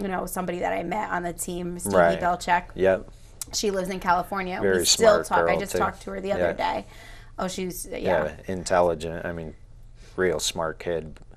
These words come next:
Speaker 2: Um, and I, and you talk about that team, you know, your freshman year, you had a coach who, he had been known for football. That was his passion in, uh, Chris Anderson. And I mean,
Speaker 1: Wow.
Speaker 2: what was it like? I mean, you guys got an education, I'm sure,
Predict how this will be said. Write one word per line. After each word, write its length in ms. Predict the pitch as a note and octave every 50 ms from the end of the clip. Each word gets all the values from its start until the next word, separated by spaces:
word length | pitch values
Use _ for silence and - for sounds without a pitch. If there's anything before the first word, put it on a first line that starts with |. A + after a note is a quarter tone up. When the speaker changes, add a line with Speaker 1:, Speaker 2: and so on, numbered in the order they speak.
| - -
Speaker 2:
Um, 320 | - F#2+ F#2+ F#2 F2+ F#2 D#2+
and 220 | F2 G2+ G2 D#2+
I, 220 | - G#2 C#3 D#3 -
and 140 | - A2+ G#2
you 60 | G2
talk 220 | F2 - C3 B2+ G#2+
about 200 | F#2+ - - -
that 180 | E2+ D#2+ -
team, 360 | - A2+ C3 A#2+ F#2 D#2+ E2+ - - - - - - - - - - - -
you 60 | - G2
know, 120 | F#2+ F2+
your 140 | F2 F2 F2
freshman 460 | - - G2 F#2 - - - F2+ F2
year, 240 | F#2+ G2+ G2 E2+ - - - - - - - - - -
you 140 | - C#3+ F3
had 100 | F#3+ E3
a 40 | -
coach 580 | - - - D3+ D3+ C#3 A#2 - - - - -
who, 540 | - - A#2 A2+ A2 G#2 G2+ F#2+ F#2 F2+ - - - - - - - -
he 240 | - - A#2 B2
had 120 | B2+ A2+ G2
been 160 | G#2+ G2+ F#2+
known 260 | F#2+ G#2 G#2+ A#2 B2 A#2
for 200 | - - C3+ A#2
football. 480 | - - G2+ - - E2+ E2 E2+ E2 D#2+
That 160 | F2 F2+ F2+
was 160 | F#2+ F2+ -
his 120 | G#2+ G2
passion 640 | - - F#2+ F#2 F2 E2 - - - F2 E2+ E2+ D#2+ - - - - - - - - - - - -
in, 200 | - G#2+ G#2+ F#2+
uh, 280 | G2 G2 F#2+ F2+ F2 - -
Chris 280 | - - A#2+ A2 - -
Anderson. 680 | G#2+ A2+ A#2 G#2+ F#2 E2+ E2 - - F2+ F2+ F2+ F2 F2
And 120 | F2+ F#2
I 60 | F#2 F#2+
mean, 200 | G2 G2+ F#2+ F#2+
Speaker 1:
Wow. 140 | D#2 F#2
Speaker 2:
what 140 | A#2+ C#3 E3
was 140 | F#3+ F#3 D#3+
it 120 | F#3 F3 C#3+
like? 200 | B2 B2+ C3 -
I 80 | A2+
mean, 300 | A#2 A#2+ A#2+ A#2 A#2 A#2+
you 140 | A2+ B2+ F3
guys 280 | E3+ F#3 D#3 C#3 B2 -
got 160 | - B2+ G#2+
an 120 | G#2 G2+ A2
education, 640 | A2+ G#2 F2 F#2 - - A#2 B2 A2 - - F#2+ F2+
I'm 140 | F#2 F#2 F#2+
sure, 360 | - - - G2 F#2+ F#2+